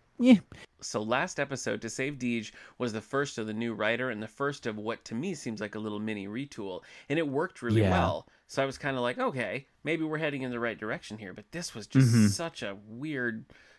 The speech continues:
Speaker 2: curveball. So maybe it was just the juxtaposition of the two that makes me not like it as much as
Speaker 1: N-,
Speaker 2: I
Speaker 1: no,
Speaker 2: feel,
Speaker 1: no, I
Speaker 2: but
Speaker 1: mean, no, this one was, this one was, like, a really poorly written filler.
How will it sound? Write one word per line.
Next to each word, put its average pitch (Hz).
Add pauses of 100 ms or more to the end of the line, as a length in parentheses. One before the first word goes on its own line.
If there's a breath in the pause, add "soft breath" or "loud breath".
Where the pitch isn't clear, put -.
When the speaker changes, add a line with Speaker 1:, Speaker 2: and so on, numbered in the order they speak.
(120)
Speaker 2:
curveball. 113
So -
maybe 180
it 139
was 123
just 117
the 110
juxtaposition 104
of 101
the -
two 98
that 98 (440)
makes 113
me 113
not 104
like 101
it -
as -
much -
as 170
Speaker 1:
N-, 240 (380)
Speaker 2:
I 233
Speaker 1:
no, 277
Speaker 2:
feel, 220
Speaker 1:
no, 220
I 208
Speaker 2:
but 233
Speaker 1:
mean, 226
no, 214
this 214
one 240
was, 151
this 202
one 277
was, 151
like, 131
a 135
really 147 (180)
poorly 143
written 113
filler. 101